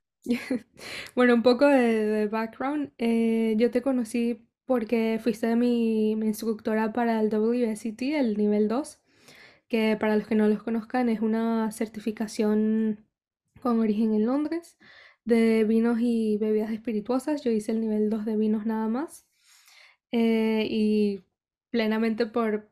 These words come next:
por placer, porque no me dedico actualmente a ese mundo, pero sí me gustaría continuar en eso, también teniendo una trayectoria en el mundo gastronómico, que creo que se complementa muy, muy bien con el mundo de las bebidas.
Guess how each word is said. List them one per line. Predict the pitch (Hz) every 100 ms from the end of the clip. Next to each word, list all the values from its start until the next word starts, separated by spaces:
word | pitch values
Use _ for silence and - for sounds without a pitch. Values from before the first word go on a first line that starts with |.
| _
por | 226 220
placer, | 226 208 202 226 285
porque | 320 220 208
no | 208
me | 208
dedico | 220 214 214 214 220
actualmente | 214 214 214 214 214 220
a |
ese | 220 233
mundo, | 226 269 254 302 - - -
pero | - 240
sí | 240
me | 233
gustaría | 240 233 220
continuar | 214 226 220 208 208
en | 220
eso, | 226 233 254
también | - 220 214
teniendo | 208 214 220 214 226 226
una | 220 214 220
trayectoria | 226 226 214 208 208 208
en | 214
el | 220
mundo | 208 202 208
gastronómico, | 226 - 220 214 233 226 285 - _ - - _
que | - 220
creo | 220 214
que | 208 220
se | 220
complementa | 214 214 214 208 202 220
muy, | 220 220 226
muy | 220 214 214
bien | 220 220
con | 214 226
el |
mundo | 208 208 214
de |
las | 220 208
bebidas. | 208 202 185 - _